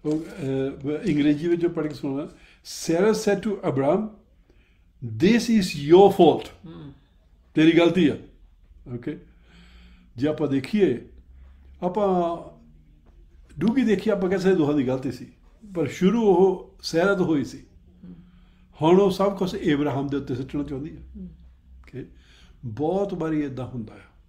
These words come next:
Speaker 1: ਪਰ "I gave this maid to you in your bosom," and ਹੁਣ ਉਹ ਮੈਨੂੰ ਪ੍ਰੋਬਲਮ ਦੇਣ ਲੱਗੀ ਆ।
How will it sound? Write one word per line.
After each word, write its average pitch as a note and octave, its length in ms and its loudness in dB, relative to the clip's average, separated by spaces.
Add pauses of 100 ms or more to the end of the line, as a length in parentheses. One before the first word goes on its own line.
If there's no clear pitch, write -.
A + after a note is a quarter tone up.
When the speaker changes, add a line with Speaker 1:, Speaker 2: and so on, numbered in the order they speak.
(520)
Speaker 1:
ਪਰ C3+ 300 -8 (220)
"I F3 40 6
gave E3+ 400 4
this D#3+ 420 -4
maid F3 180 4
to F#3 280 -2
you A3+ 100 -4 (640)
in D#3 140 2
your E3 160 2
bosom," G3 300 4 (680)
and C#3+ 140 -2 (100)
ਹੁਣ F3+ 180 6
ਉਹ G3+ 140 8
ਮੈਨੂੰ F3+ 300 6
ਪ੍ਰੋਬਲਮ D#3 440 2
ਦੇਣ C#3+ 240 2
ਲੱਗੀ C#3 300 0
ਆ। B2+ 100 -12